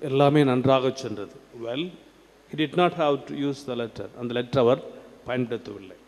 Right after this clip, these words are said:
So his debut was a great success and he soon began to climb the ladder of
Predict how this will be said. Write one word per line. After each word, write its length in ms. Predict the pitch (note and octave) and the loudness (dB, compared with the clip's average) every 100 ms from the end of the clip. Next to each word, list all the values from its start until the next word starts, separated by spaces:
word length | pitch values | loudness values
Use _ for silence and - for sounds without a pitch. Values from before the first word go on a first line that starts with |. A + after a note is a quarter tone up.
| _ _ _ _ _ _ _ _ _ _ | _ _ _ _ _ _ _ _ _ _
So 160 | - F#3 | -6 0
his 120 | F3 D3+ | 0 4
debut 380 | E3+ A3+ G3+ F#3 | 6 6 6 2
was 100 | - | 2
a 40 | |
great 260 | C#3+ E3+ F#3 - | 2 4 4 0
success 420 | E3+ - F3+ F#3 - - - - - | -2 0 0 0 -4 -14 -18 -20 -10
and 220 | C#3+ D3 | 0 2
he 140 | D3 D3 C#3+ | 2 0 6
soon 180 | G#3+ F3 | 6 8
began 460 | E3+ F#3 F3+ F3 F3 | 6 8 10 10 8
to 120 | D#3 - | 0 -2
climb 440 | D3 D#3 D#3+ D#3+ D3+ | 2 4 6 6 4
the 60 | |
ladder 400 | C3 C#3 D3 C3+ | 2 0 0 -2
of 160 | C#3 | -2